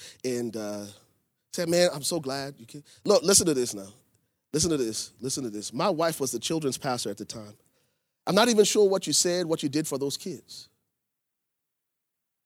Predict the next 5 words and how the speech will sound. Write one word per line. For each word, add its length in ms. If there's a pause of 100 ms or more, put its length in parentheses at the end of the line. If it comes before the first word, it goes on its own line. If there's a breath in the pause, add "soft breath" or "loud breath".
(580)
But 120
this 200
guy, 420 (1000)
this 180
guy, 340